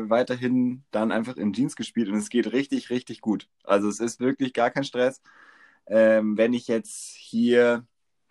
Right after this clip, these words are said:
im Treptower Park bei mir nebenan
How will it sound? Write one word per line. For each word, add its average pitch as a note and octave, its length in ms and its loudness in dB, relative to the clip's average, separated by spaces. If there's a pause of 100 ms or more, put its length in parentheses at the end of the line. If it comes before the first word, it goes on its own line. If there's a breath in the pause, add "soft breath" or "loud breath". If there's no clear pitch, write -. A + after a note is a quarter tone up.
(580)
im G2+ 340 -4
Treptower A2+ 380 2
Park B2+ 360 2
bei A#2 140 2
mir A#2 180 2
nebenan A2+ 580 0